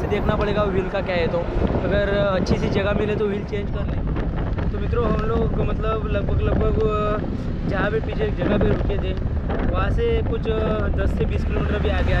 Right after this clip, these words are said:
चुके हैं और अच्छा लग रहा है राइड करते समय। कि मैंने ज़्यादा वीडियो शूट नहीं किया, उसका रील, मतलब रीज़न ये था कि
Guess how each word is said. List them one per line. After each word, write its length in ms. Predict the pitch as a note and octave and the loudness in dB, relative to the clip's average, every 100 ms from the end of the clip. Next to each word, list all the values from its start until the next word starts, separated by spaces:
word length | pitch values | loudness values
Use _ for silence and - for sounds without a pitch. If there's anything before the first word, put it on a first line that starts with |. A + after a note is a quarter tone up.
| - | 2
चुके 140 | - | 2
हैं 680 | - - - - - - - | 2 2 2 2 2 0 0
और 100 | - | 0
अच्छा 220 | - - G#3 | 0 0 0
लग 140 | G#3 G3+ | 0 2
रहा 80 | |
है 440 | G3+ - - - - | 2 0 0 0 2
राइड 220 | E3+ - | 0 0
करते 200 | F3+ - E3+ | 0 2 2
समय। 360 | - - - - - - - - - - | 2 2 2 0 0 0 2 2 4 2
कि 160 | - | 2
मैंने 200 | - - | 2 4
ज़्यादा 300 | - - - G3 | 4 4 4 4
वीडियो 260 | - - G#3 | 2 4 4
शूट 200 | F#3 - | 4 2
नहीं 160 | - G3+ | 2 2
किया, 160 | G#3 G3+ | 2 2
उसका 260 | G3+ G#3+ | 2 2
रील, 260 | F#3+ G3 F3+ | 2 2 2
मतलब 680 | - - - - - - - | 0 0 0 0 0 0 0
रीज़न 260 | F3+ - G3+ | 0 2 4
ये 140 | - - | 2 2
था 120 | G3 | 0
कि 100 | F#3+ | 2